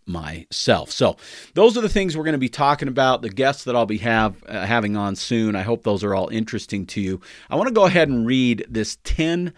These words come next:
Letters website. It's ten letters dot org, and it is one zero, the, the number ten, letters, L E T T E R S dot org. I highly recommend you jump over there right now. Don't wait for me to interview this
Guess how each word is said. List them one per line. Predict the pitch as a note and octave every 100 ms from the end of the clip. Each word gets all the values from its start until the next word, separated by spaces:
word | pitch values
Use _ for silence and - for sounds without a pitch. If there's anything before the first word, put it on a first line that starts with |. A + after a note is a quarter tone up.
| _ _
Letters | A2+ A#2 B2 A2 G#2+ - -
website. | G2+ A2 A#2 - G2+ F#2+
It's | F2+ -
ten | - E3 F3 G#3+ A#3+ _ _ -
letters | A2+ B2+ A#2+ B2+ C3
dot | - A2+ A2 -
org, | C#3+ B2 G2+ G2+
and | G#2+
it | A2
is | A2 G#2+
one | A2 A2+ C#3 F3+ E3+
zero, | A2+ B2 D#3 G#2+ F2+ F#2 A#2
the, | G#2 G2
the | G2
number | F#2+ B2 D#3 B2
ten, | F#2+ F#2 D#2+ F#2+ - _ -
letters, | A2 B2+ G2+ A#2 - - _
L | - G#2+
E | G#2+
T | - A#2
T | A2 A2+ A2 A2+
E |
R | C3 A#2+
S | G2 -
dot | A2 -
org. | F#2 F#2+ - - -
I | - G#2+
highly | G2+ A#2 B2 C3 B2+ - _ _
recommend | - A#2 A2+ G2+ G2 F#2
you |
jump | F#2 G#2 G#2+
over | F#2+
there | F#2 F#2
right | F#2+ G#2+ -
now. | G2 E2+
Don't | F2+
wait | A2+ G#2+
for | -
me | G#2+
to | G2
interview | G#2+ C3+ C3+ C#3 C#3 - _
this | A2 B2 -